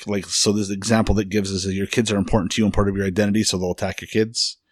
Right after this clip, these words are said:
verbally, emotionally. Uh, they tell you you'd be a worthy person only if you didn't have a long list of negative traits. They very, they attack who you are as a person. They s-, they wear you down over time. Sherry, you were just talking about this. It's done gradually over time. A lie here, a lie there, a snide comment every so often.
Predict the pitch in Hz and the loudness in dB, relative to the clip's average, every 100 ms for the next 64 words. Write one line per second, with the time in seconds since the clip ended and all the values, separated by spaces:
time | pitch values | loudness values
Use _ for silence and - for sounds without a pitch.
0 | _ _ 98 98 104 104 101 98 98 98 | _ _ -2 0 0 0 -4 -2 0 0
1 | 107 98 98 - _ _ _ _ - 101 | -2 -2 -4 -10 _ _ _ _ -6 0
2 | 101 - 117 110 107 104 95 107 101 95 | 0 4 6 6 4 4 4 2 2 4
3 | 107 98 - 101 101 - 101 101 95 98 | 4 6 0 2 0 0 -2 -2 -2 -2
4 | 95 92 95 95 95 98 - 98 95 90 | -2 -2 -2 -2 -2 -2 0 0 0 -2
5 | 87 - 104 104 - - - - - _ | -8 -6 -6 -6 -8 -8 -6 -6 -12 _
6 | _ _ 104 110 110 101 - 101 117 - | _ _ -2 2 2 0 -4 0 0 2
7 | 160 - 127 107 98 95 85 - 101 - | 2 2 2 2 2 -2 -4 -6 -6 -6
8 | 110 113 _ _ _ _ _ _ _ _ | -6 -8 _ _ _ _ _ _ _ _
9 | - 101 - 101 113 107 101 107 113 110 | -4 0 0 0 2 2 4 4 4 4
10 | 104 107 101 92 - 107 107 - 107 101 | 2 0 0 -4 -4 0 0 0 0 -2
11 | 98 - 113 - 92 85 90 - - _ | -6 -2 -2 0 -4 -4 -6 -6 -8 _
12 | _ - _ _ 95 - 110 98 98 101 | _ -20 _ _ -6 0 2 4 2 0
13 | 101 92 98 95 95 87 92 85 82 87 | 0 -4 -4 -4 -4 -4 -6 -6 -6 -4
14 | 98 98 90 110 107 98 92 92 104 101 | -2 -2 -2 0 0 0 -2 -2 0 0
15 | 95 - 98 90 - 98 80 85 95 85 | -2 -2 -4 -6 -6 -6 -4 -4 -4 -4
16 | 82 - - 101 | -6 -8 -14 -16